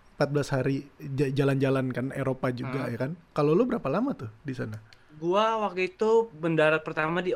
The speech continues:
Speaker 2: di, di, di Prancis, di Prancis cuman sehari, nginep sehari.
Speaker 1: Hmm.
Speaker 2: Habis itu ke Berlin, Berlin itu tiga hari dua malam.
Speaker 1: Hmm.
Speaker 2: Di Berlin tiga hari dua malam.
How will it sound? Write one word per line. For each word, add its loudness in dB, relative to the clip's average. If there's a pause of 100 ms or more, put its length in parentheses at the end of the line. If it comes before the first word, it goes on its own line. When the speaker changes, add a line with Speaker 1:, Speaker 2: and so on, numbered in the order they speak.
Speaker 2:
di, -4
di, -2
di -2
Prancis, -2
di -4
Prancis -4
cuman -2
sehari, 2
nginep 0
sehari. 0 (160)
Speaker 1:
Hmm. -8 (100)
Speaker 2:
Habis 4
itu 2
ke 2
Berlin, 8 (100)
Berlin 8
itu 0
tiga 4
hari 6
dua 4
malam. 2 (320)
Speaker 1:
Hmm. -4
Speaker 2:
Di 0
Berlin 4
tiga 6
hari 6
dua 4
malam. 0